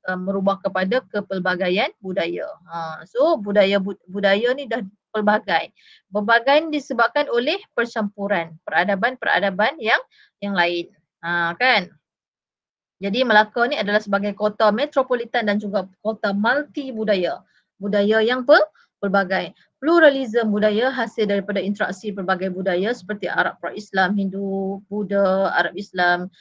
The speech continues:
Eropah, Sepanyol, Belanda, ha, kan? Ha, banyaklah yang kita, yang kita ambil daripada budaya-budaya ataupun peradaban-peradaban daripada,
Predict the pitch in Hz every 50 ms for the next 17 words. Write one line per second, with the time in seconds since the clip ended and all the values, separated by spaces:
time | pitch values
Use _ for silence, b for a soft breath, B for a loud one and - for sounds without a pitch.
0 | b b b b _ - 196 202 226 214 - - 190 185 185 185 196 202 - _
1 | _ _ - 175 190 202 202 196 185 185 185 180 190 196 202 202 196 190 190 185
2 | 185 185 202 214 202 175 175 180 190 190 202 202 190 180 185 - - 175 175 165
3 | 165 165 165 185 185 196 220 220 165 185 202 208 208 190 196 190 196 185 - 220
4 | 254 302 b b b b _ - 190 196 190 202 185 - - - 180 190 190 190
5 | 180 - 196 180 175 - 185 185 190 226 233 202 190 180 196 196 190 190 180 180
6 | 185 190 190 208 226 214 190 185 - 185 190 208 208 196 - 170 170 170 190 185
7 | 175 196 196 202 - 175 143 165 175 190 185 175 196 202 185 185 175 185 180 -
8 | 185 190 233 311 381